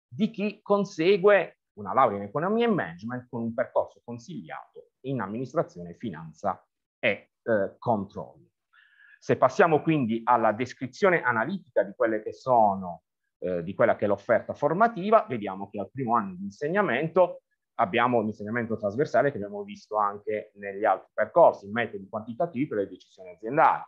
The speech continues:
Quindi si sviluppano tutte quelle competenze di tipo statistico che sono necessarie in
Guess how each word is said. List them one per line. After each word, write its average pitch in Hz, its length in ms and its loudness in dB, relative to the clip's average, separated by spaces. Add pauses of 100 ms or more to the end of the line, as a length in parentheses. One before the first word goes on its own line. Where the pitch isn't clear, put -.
(200)
Quindi 139 260 -2
si 120 140 -8
sviluppano 113 760 2
tutte 135 260 -4
quelle 127 180 2
competenze 123 540 -2
di 110 120 -14
tipo - 200 -16
statistico 190 840 0 (180)
che 156 140 0
sono 120 480 4
necessarie 170 1160 2 (640)
in 151 360 2